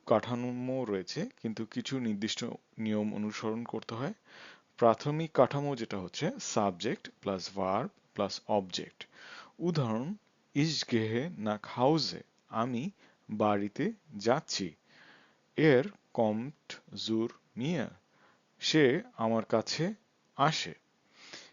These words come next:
নিয়মটা হচ্ছে সাবজেক্ট সবসময় ফার্স্টে আসে, এরপর ভার্বের পজিশন আসে দ্বিতীয়তে, বাকিরা অবজেক্ট অর্থাৎ অ্যাডভার্বিয়াল ফ্রেজ আসে তৃতীয় অবস্থানে। আরেকটা উদাহরণ হচ্ছে,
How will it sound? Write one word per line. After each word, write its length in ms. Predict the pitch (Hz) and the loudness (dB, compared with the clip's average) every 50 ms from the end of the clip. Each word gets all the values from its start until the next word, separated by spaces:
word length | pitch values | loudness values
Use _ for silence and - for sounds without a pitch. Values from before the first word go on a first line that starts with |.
| _ _ - | _ _ -8
নিয়মটা 460 | 113 123 139 151 165 180 190 214 196 180 | -2 0 2 4 4 2 2 2 2 2
হচ্ছে 340 | 165 - - 175 190 247 | 2 0 0 0 0 0
সাবজেক্ট 480 | 190 - - 131 131 123 117 156 160 - | -2 2 4 4 4 4 2 0 -2 0
সবসময় 360 | - 139 123 - - 147 143 | 0 -2 -2 -2 -2 -2 -2
ফার্স্টে 520 | 143 - - 110 110 101 - - - 127 117 | -2 0 2 2 2 2 2 0 0 2 2
আসে, 280 | 110 110 - 160 202 - - _ _ - - - - - - - _ _ _ _ | 2 0 -2 -4 -6 -8 -10 _ _ -20 -20 -20 -20 -20 -20 -20 _ _ _ _
এরপর 500 | - 139 165 170 - - 123 127 165 208 220 - - - _ _ - 98 | 4 4 4 4 4 4 4 4 4 2 -4 -8 -14 -20 _ _ -10 0
ভার্বের 300 | 101 110 117 117 123 143 | 4 6 6 6 6 4
পজিশন 520 | 151 - 135 120 113 120 117 - 147 143 135 | 2 2 0 2 2 0 -2 -2 -4 -4 -6
আসে 300 | 120 113 - - 185 220 - _ _ _ _ _ _ _ _ _ _ _ _ _ - | -6 -6 -4 -4 -4 -6 -6 _ _ _ _ _ _ _ _ _ _ _ _ _ -14
দ্বিতীয়তে, 560 | 110 110 127 139 - - 117 101 87 - - - - _ _ _ - - _ _ _ - | -6 -4 -4 -4 -2 -2 -2 -2 -2 -6 -12 -18 -18 _ _ _ -20 -20 _ _ _ 8
বাকিরা 440 | 113 127 139 147 - 147 123 120 | 10 10 10 10 6 2 2 4
অবজেক্ট 560 | 131 - 113 110 107 104 135 151 - _ - - _ _ _ _ | 6 6 6 4 4 0 -4 -6 -6 _ -20 -20 _ _ _ _
অর্থাৎ 460 | - 113 - - 117 113 - - - - _ _ | -14 -10 -6 -4 -4 -4 -4 -8 -14 -20 _ _
অ্যাডভার্বিয়াল 720 | - 110 104 101 92 117 123 131 143 151 - 175 170 170 170 | -4 -4 -4 0 2 4 4 4 2 -2 -4 -4 -4 -2 -4
ফ্রেজ 460 | 160 - - 147 143 139 139 135 131 | -4 -2 2 2 2 2 0 -2 -4
আসে 280 | 113 - - 190 214 214 | -4 -4 -4 -4 -6 -6
তৃতীয় 360 | - - 123 - - 113 95 | -6 -6 -6 -2 0 2 2
অবস্থানে। 460 | 92 87 90 - - - - 92 - - _ _ _ _ - - - - - - - - _ | 2 0 -4 -10 -12 -12 -12 -14 -14 -18 _ _ _ _ -20 -20 -20 -20 -20 -20 -20 -18 _
আরেকটা 380 | - 127 127 143 - - - 170 | 4 6 6 6 6 6 4 4
উদাহরণ 280 | 160 147 156 160 160 147 | 4 4 2 2 2 0
হচ্ছে, 340 | 147 135 - - 175 202 | -2 -2 0 0 0 0